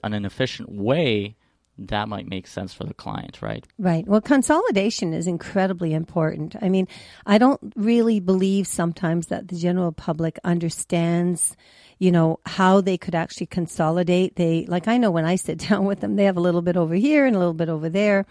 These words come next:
Speaker 2: you know, and they're not paying attention. They're paying minimum payments everywhere, yet they have everything sitting in a savings account somewhere. Yeah,
Speaker 1: All the
Speaker 2: so they're
Speaker 1: time.
Speaker 2: not getting anywhere, though.
Speaker 1: I see that all the time.
Speaker 2: <laughs>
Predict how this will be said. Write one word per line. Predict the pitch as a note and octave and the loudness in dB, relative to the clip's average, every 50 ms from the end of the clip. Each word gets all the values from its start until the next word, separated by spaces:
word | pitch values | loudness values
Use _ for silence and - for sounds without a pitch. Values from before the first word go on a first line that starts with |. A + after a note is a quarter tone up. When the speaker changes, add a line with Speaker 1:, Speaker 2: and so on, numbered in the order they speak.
| _ _ | _ _
Speaker 2:
you | - G#3+ G3+ | 0 2 4
know, | F#3+ F#3+ | 4 4
and | - G#3 G3+ | 4 4 6
they're | G3+ G3+ | 6 6
not | G3+ G#3+ G#3 - - | 6 4 4 2 2
paying | - G#3+ F#3+ F#3 | 2 2 2 2
attention. | F#3 F3 - G#3+ G3+ F#3+ - F#3 | 2 0 0 0 0 0 0 0
They're | F3 E3+ | 0 0
paying | E3 - F#3+ E3+ E3 | 0 0 0 2 2
minimum | E3+ F3 F3 E3+ E3+ E3 E3 D#3+ | 2 2 2 0 0 0 -2 0
payments | - A3 A3 A3+ A3+ G3+ F3+ - | 0 2 2 2 2 2 0 2
everywhere, | - E3 D3+ E3 D#3+ D#3+ D#3 D#3 | 0 2 2 2 2 2 2 2
yet | D#3+ E3 E3 - | 2 2 2 2
they | - E3+ | 2 0
have | E3+ F3 E3 D#3+ D#3 D#3+ | 2 2 2 2 2 2
everything | D#3 D3+ D#3+ D#3+ - E3+ D3+ | 2 0 0 0 0 -2 -2
sitting | - - F3 D#3+ D#3+ D#3 | 0 -2 0 0 0 2
in | D#3 D3+ | 2 0
a | D#3 | 0
savings | D#3 - F3 E3+ E3 F3 D#3+ - | -2 -2 -2 0 0 -2 -2 -4
account | D#3+ D3+ - E3 D#3 - - | -6 -6 -4 -4 -4 -6 -6
somewhere. | - - D#3 D3 D3+ - - - _ _ _ | -6 -4 -4 -4 -4 -6 -10 -14 _ _ _
Yeah, | - F#3 F#3+ | 2 2 4
Speaker 1:
All | G3+ | 4
the | G3+ G3 | 2 6
Speaker 2:
so | - A#3 G#3 | 6 8 8
they're | F3+ G#3+ G#3+ | 10 10 10
Speaker 1:
time. | G#3+ | 10
Speaker 2:
not | G#3+ G3 F3+ | 8 6 6
getting | - G3+ G3+ A#3+ D#4 D#4+ | 6 6 6 8 6 6
anywhere, | A3 F3+ E3 D3+ D#3 D#3+ E3 E3+ | 6 6 4 4 2 0 -2 -2
though. | F3+ F3 - - - _ _ - | -4 -6 -8 -8 -10 _ _ -6
Speaker 1:
I | - - - | -4 -4 -4
see | - - B2 | -2 0 2
that | G#2+ G#2 G2 - - B3 - | 4 2 4 4 4 6 6
all | G2+ G#2 G#2+ A2 | 8 6 6 6
the | G#2 G#2+ A#3 | 6 6 6
time. | - A2+ G#2+ - - - F3+ F3 | 6 6 6 4 4 4 2 -2
Speaker 2:
<laughs> | - | -6